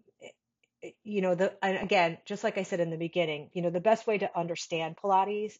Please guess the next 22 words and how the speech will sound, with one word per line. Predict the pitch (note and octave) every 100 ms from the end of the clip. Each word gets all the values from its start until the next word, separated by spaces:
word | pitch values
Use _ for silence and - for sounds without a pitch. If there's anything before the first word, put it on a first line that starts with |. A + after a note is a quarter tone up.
| -
and | E3+ E3
realize | E3 D#3+ D#3
how | - D#3+
hard | D3 - D#3 D3+
it | D3
really | F3+ D#3 D3+ C#3+
is, | C#3+ F#3 G#3 - _ _ _ _ _ -
is | D#3+ -
to |
come | - E3+ D3+
and | D3+
do | A#2 -
it. | - _ _ _ _ -
Right. | E3+ -
So, | F#3+ F3 F3 - _
you | F3+
know, | D#3+ D#3 _ _ _ - - -
and | F3
you | F#3+
mentioned | G3 F#3+ F#3+ F3
all | F3+ F3+
those | F#3 F3+ F3